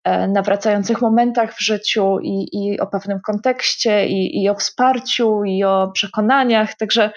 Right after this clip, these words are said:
<laughs> niesamowicie jestem zadowolona z te-, z tej rozmowy. Tak,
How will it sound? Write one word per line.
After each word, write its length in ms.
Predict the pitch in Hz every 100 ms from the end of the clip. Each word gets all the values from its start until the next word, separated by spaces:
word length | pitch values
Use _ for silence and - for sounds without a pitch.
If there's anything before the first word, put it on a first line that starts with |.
| - - - _ _ _ _ -
<laughs> 320 | 254 285 262
niesamowicie 720 | 277 - 285 285 277 - 254
jestem 280 | 247 240 226
zadowolona 600 | 233 214 208 196 190 185
z 100 | -
te-, 180 | 196 -
z 120 | - -
tej 160 | 185
rozmowy. 520 | 190 190 175 185 196 226 _ -
Tak, 420 | 247 240 -